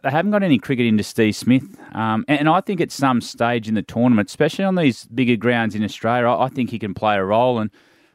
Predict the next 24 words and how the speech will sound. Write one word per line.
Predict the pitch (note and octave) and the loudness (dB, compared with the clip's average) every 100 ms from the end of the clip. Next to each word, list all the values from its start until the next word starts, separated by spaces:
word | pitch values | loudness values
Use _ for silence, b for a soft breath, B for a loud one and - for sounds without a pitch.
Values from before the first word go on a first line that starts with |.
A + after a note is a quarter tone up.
| b | b
looking | - G3+ A3 | -4 2 2
at | A2+ | 2
Maxwell, | C3 E3 - A#2+ D3 | 0 -2 -2 -2 -2
he, | D#3 - _ - | -6 -12 _ -6
he, | - | -2
he's | G3 G3 | 0 0
been | G#3+ | 0
under, | F#3+ E3 C3+ A2+ _ _ | 2 2 2 0 _ _
uh, | B2 - | -4 0
underwhelming | B2+ A#2 A2 A#2+ A#2 G#2 | 0 2 2 2 2 0
for, | A2 A2 | -2 -4
for | - G#2+ | -4 -10
some | - B2 A2+ | -4 -2 -2
time | F#2 A2+ C3 B2+ | -2 -2 0 0
now. | G#2 A2 | 0 -2
So | B2+ A#2+ A#2+ b b b b b | 0 -2 -2 b b b b b
I, | D#3 | -2
I | D3+ F3 | 0 0
reckon | F3+ D#3 | 0 0
that | C#3 C#3+ | 0 0
would | D3+ | -4
be | C3+ | -4
a | |
concern, | B2+ C3 A#2+ B2+ B2+ B2+ A#2+ - | 0 0 2 2 4 6 4 0